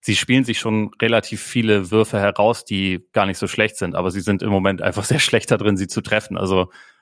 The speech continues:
wenn man so bei, bei Cleaning the Glass auch guckt, so, ähm, da kann man das halt immer sortieren nach jedem,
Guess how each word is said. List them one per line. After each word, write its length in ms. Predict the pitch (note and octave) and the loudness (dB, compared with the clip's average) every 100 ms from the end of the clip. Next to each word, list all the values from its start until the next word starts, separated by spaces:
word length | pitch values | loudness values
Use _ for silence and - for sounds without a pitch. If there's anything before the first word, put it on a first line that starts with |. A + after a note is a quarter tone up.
| - | -2
wenn 100 | G2+ | 0
man 100 | F#2+ | 2
so 140 | G2+ | 2
bei, 280 | F2+ G2 F#2+ | 2 2 2
bei 200 | F2+ F#2 | 0 0
Cleaning 320 | - G#2 G2 | 2 0 0
the 40 | F#2 | 0
Glass 280 | F#2+ G#2 | 0 2
auch 160 | G2 G2+ | 0 -2
guckt, 240 | - - | -2 -2
so, 240 | - F#2 F#2 - | -2 -2 -4 -8
ähm, 240 | G2+ F2+ F2+ | -4 -4 -2
da 100 | F#2 | -2
kann 140 | G#2 | 2
man 60 | G2 | 0
das 120 | F#2+ | 0
halt 100 | F#2 | 0
immer 160 | G2 | 0
sortieren 600 | F#2 F#2 - G2+ G2+ F#2 - _ _ _ _ | 0 -2 0 0 0 -4 -8 _ _ _ _
nach 180 | G#2+ F#2+ | -6 -4
jedem, 600 | - G2+ G2 F#2+ F#2 F2+ | -2 -2 0 -2 -4 -6